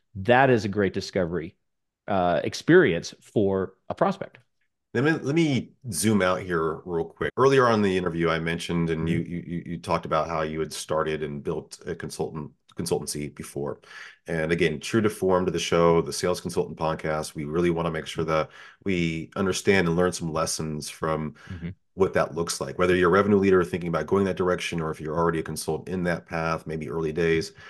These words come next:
Speaker 2: these are always good stories to unpack, I think. So you had some notable names in your previous endeavor,
Speaker 1: Mm-hmm.
Speaker 2: uh, the N B A, M T V, Warner Brothers, Disney,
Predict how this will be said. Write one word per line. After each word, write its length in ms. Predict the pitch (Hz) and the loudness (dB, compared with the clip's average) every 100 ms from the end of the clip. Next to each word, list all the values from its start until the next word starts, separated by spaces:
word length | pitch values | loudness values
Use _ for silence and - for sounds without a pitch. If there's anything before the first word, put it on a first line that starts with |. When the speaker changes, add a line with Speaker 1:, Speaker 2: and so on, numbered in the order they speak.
| - - | -16 -2
Speaker 2:
these 180 | 98 | 2
are 120 | 90 87 | 4 6
always 400 | 90 85 85 73 | 8 6 4 2
good 340 | 87 85 73 | 4 4 2
stories 540 | - 87 80 80 73 | -4 -4 0 -2 -4
to 200 | - - | -10 -10
unpack, 460 | 80 78 80 76 73 | -8 -8 -6 -6 -6
I 80 | 73 | -10
think. 380 | - 73 69 - - - - | -8 -8 -8 -12 -20 -18 -4
So 380 | - 92 90 71 | 4 6 6 4
you 280 | 95 139 | 2 4
had 240 | 208 135 107 | 6 4 4
some 500 | - 87 85 85 - - | 0 0 -2 -4 -12 -6
notable 480 | 90 104 113 98 | 6 8 8 6
names 640 | 85 85 85 76 71 67 - | 4 2 0 -2 -6 -8 -8
in 140 | 90 | -4
your 140 | 82 80 | -2 -4
previous 640 | - 85 78 76 73 - | -2 -4 -2 -2 -4 -4
endeavor, 600 | - 78 78 71 71 71 | -8 -4 -2 -2 -4 -4
Speaker 1:
Mm-hmm. 40 | - | -4
Speaker 2:
uh, 200 | 76 - - | -2 -2 -4
the 180 | 85 | -4
N 140 | 92 87 | -2 -2
B 200 | 85 78 | 0 0
A, 320 | 78 80 78 - | 0 -2 -4 -6
M 220 | 80 82 | -4 -4
T 180 | - 80 | -6 -8
V, 480 | 76 82 80 80 80 | -6 -6 -4 -8 -6
Warner 460 | 82 82 87 82 | 0 2 4 2
Brothers, 640 | 78 82 80 80 80 82 - 73 | 2 2 4 2 0 -6 -14 -4
Disney, 600 | 82 101 98 92 90 95 | 2 4 4 2 2 -2